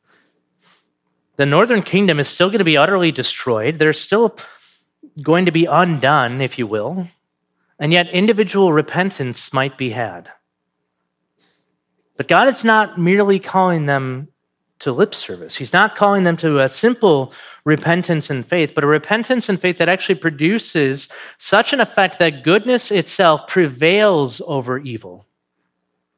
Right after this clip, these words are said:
It is not merely that some people will do good, but that they will all turn and face God and love him and live in light of his commandments. Again, it's a fairly straightforward statement, especially in light of what we know of these people.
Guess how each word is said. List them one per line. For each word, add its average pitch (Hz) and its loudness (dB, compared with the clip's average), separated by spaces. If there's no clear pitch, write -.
It 156 0
is 165 -2
not 208 4
merely 208 4
that 170 2
some 226 0
people 185 -2
will 143 2
do 123 -6
good, 123 -4
but 170 0
that 185 2
they 190 2
will 180 4
all 214 6
turn 143 -2
and 135 -2
face 175 -2
God 143 2
and 139 -4
love 185 0
him 117 -4
and 127 -6
live 175 0
in 160 -4
light 135 -2
of 120 -12
his 127 -10
commandments. - -10
Again, 151 0
it's 165 -2
a 156 -4
fairly 208 0
straightforward 180 -2
statement, 151 -6
especially 180 0
in 156 0
light 156 2
of 160 0
what 160 0
we 165 -2
know 160 -2
of 160 -6
these 113 -8
people. 95 -14